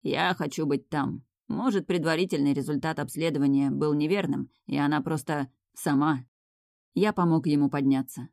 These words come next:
Ильяса немного пошатывало от выпитого, но до смотровой комнаты он дошел сам. Тело Патрисии было с головой накрыто простыней. Наружу выглядывала лишь рука с обломанными ногтями, с зажатой в ней кислотно-желтой розой.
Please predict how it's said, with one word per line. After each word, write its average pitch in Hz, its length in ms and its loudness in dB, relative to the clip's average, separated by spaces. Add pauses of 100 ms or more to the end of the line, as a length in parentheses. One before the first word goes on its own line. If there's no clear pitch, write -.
(160)
Ильяса 160 440 0
немного 165 360 2
пошатывало 135 580 -2
от 131 120 -4
выпитого, 131 500 -4 (160)
но 190 240 -2
до 185 140 -2
смотровой 180 440 -2
комнаты 208 480 0
он 160 160 0
дошел 165 300 -2
сам. 123 340 -4 (580)
Тело 160 220 4
Патрисии 151 600 0
было 156 300 0
с 139 60 -4
головой 147 400 0
накрыто 143 400 0
простыней. 139 600 -4 (320)
Наружу 165 420 0
выглядывала 156 560 0
лишь 165 240 -2
рука 160 360 -4
с 120 120 -12
обломанными 135 500 4
ногтями, 139 520 0 (120)
с 151 100 -4
зажатой 156 460 -2
в 139 40 0
ней 151 300 0
кислотно-желтой 151 1000 -4
розой. 147 400 -6